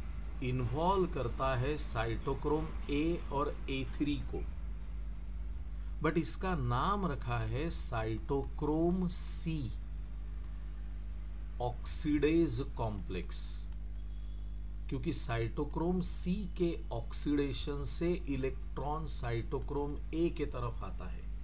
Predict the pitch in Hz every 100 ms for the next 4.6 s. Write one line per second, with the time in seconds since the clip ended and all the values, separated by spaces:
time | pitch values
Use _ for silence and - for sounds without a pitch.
0 | - - - - - 117 123 - 143 147
1 | 131 127 - 185 - 131 120 117 123 123
2 | 147 - 107 113 123 143 160 - - 143
3 | 143 147 151 - - 127 120 151 131 -
4 | - 196 208 202 208 170